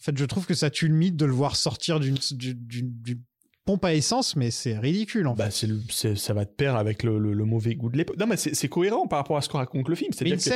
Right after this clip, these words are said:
Speaker 1: scène, une scène aussi mémorable, aussi importante du film, tu vas te la, la transformer en sorte de satire toute pourrie.
Speaker 2: Ouais, mais c'est, c'est ça. C'est, c'est ça, c'est-à-dire que le, le t-, Kong a été, euh, littéralement acheté par cette société et il atterrit dans une pompe géante, quoi. Tu peux pas faire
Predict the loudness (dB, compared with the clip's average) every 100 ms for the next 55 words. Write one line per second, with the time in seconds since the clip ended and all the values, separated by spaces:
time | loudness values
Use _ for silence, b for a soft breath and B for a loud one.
0 | 0 0 0 0 2 0 0 0 2 2
1 | 4 2 2 0 0 0 0 0 0 0
2 | -2 0 0 2 0 -2 -4 -4 -2 0
3 | 0 0 0 2 2 0 0 -2 -2 0
4 | 0 0 0 0 -2 -2 0 -2 -2 -4
5 | -4 -4 -4 0 2 2 2 2 2 0
6 | -2 -2 0 0 -2 -4 -14 -6 -2 0
7 | 0 0 0 -2 0 0 0 0 0 0
8 | 0 0 -2 B B B -6 -6 -6 -8
9 | -4 -2 0 2 2 0 0 2 4 2
10 | 2 0 0 0 0 0 -2 0 0 0
11 | -2 -2 -2 -4 -2 -2 0 0 0 0
12 | 0 0 0 0 0 0 0 2 2 2
13 | 2 -2 -4 -4 0 0 0 -2 -4 -4
14 | -4 -6 -12 -4 -2 -2 -4